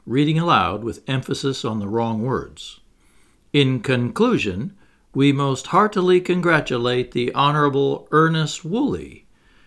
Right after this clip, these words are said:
This book of his, regarding the adventures of himself and his brave companions on a desert isle,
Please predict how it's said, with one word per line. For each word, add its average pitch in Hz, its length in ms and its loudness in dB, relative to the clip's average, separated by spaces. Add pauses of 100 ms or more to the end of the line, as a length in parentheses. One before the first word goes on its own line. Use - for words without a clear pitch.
(200)
This 139 220 2
book 135 320 2
of 120 140 -2
his, 123 680 -4
regarding 131 640 2
the 120 140 0
adventures 127 680 -2
of 117 260 -4
himself 123 760 -2
and 117 220 -4
his 110 240 -4
brave 123 360 -2
companions 120 840 -4
on 113 160 -4
a 107 100 -4
desert 104 480 -4
isle, 110 480 -4